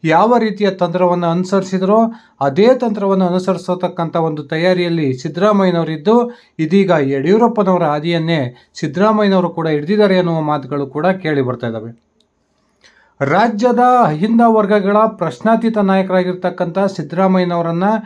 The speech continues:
ಕೆಳಗಿಳಿಸ್ತಕ್ಕಂಥ ಪ್ರಯತ್ನಕ್ಕೆ ಕಾಂಗ್ರೆಸ್ನ ಹೈಕಮಾಂಡ್ ಕೈ ಹಾಕಲ್ಲ ಅನ್ನೋ ಮಾತುಗಳು ಕೂಡ ಕೇಳಿ ಬರ್ತಾ ಇದ್ರೂ ಸಹ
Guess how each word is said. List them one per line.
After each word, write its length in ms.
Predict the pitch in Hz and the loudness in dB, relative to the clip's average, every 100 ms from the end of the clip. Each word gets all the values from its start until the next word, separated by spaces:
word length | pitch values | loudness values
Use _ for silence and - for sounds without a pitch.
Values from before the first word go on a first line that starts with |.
| - _ - | -12 _ -4
ಕೆಳಗಿಳಿಸ್ತಕ್ಕಂಥ 840 | 170 190 233 226 226 202 196 170 | 0 2 2 0 -2 -2 -2 -2
ಪ್ರಯತ್ನಕ್ಕೆ 840 | 180 175 160 180 185 175 - 190 | -4 -2 -2 -2 -2 -6 -2 -2
ಕಾಂಗ್ರೆಸ್ನ 680 | 196 170 143 175 202 208 202 | -2 -4 -4 -2 -2 0 0
ಹೈಕಮಾಂಡ್ 520 | 175 170 170 170 143 127 - _ | -2 -2 -2 -2 -4 -8 -14 _
ಕೈ 220 | 151 165 | -2 2
ಹಾಕಲ್ಲ 460 | 214 233 240 233 226 | 4 4 2 2 2
ಅನ್ನೋ 220 | 202 190 | 2 0
ಮಾತುಗಳು 640 | 170 170 180 170 165 - _ | 0 -2 0 0 -2 -6 _
ಕೂಡ 180 | 170 165 | -4 -2
ಕೇಳಿ 420 | 160 156 170 202 | -4 -4 0 0
ಬರ್ತಾ 300 | 190 190 185 | 0 0 0
ಇದ್ರೂ 240 | 151 156 | -2 -6
ಸಹ 520 | 139 143 139 196 208 | -4 -4 0 0 0